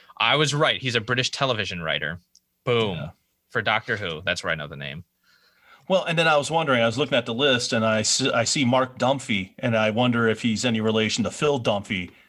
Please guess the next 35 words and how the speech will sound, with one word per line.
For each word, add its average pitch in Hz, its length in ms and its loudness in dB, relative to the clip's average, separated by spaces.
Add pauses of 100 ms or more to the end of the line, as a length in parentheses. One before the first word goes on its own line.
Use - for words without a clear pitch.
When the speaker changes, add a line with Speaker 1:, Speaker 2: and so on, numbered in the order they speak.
(120)
Speaker 2:
from 107 280 -4
Modern 107 320 2
Family, 113 560 0
and 104 120 0
maybe 113 220 2
there's 104 160 -2
some 98 140 -4
troubles, 110 600 -2
you 127 120 -2
know, 95 160 0
in 98 120 -2
Modern 95 300 -2
Family 101 420 0
as 87 160 -6
well. 104 320 0 (560)
Speaker 1:
Yeah. 90 640 -4 (1000)
Speaker 2:
And, 104 380 0
and, 123 260 0
and 127 100 0
then 156 220 2 (120)
I 135 100 2
was 131 100 -2
looking 196 160 0
at 156 160 0
this, 143 180 0
uh, 143 160 2
the 127 180 -2
one 135 260 2
in 117 80 -2
the, 110 240 0
the 113 100 -6
second 135 280 0
column, 107 440 0
Nick 147 300 0 (200)
Bevan 127 760 -2